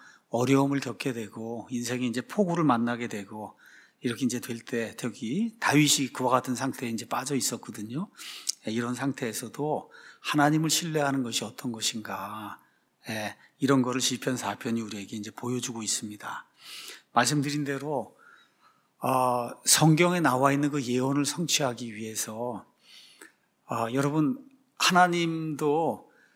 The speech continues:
하나님의 일을 하는 그런 사람들이 있어야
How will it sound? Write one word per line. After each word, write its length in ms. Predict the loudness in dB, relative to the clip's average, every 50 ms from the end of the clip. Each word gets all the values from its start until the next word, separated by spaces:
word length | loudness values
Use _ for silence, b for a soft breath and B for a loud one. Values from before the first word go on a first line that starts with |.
| b b _
하나님의 500 | -2 2 4 4 4 6 6 4 4 4
일을 560 | 4 2 0 -2 0 2 2 2 2 0 -2 -2
하는 280 | -2 0 0 0 0
그런 240 | 0 2 2 2 2
사람들이 580 | 2 2 4 4 4 4 4 4 4 2 2 2
있어야 480 | 2 2 0 0 0 0 -2 -4 -6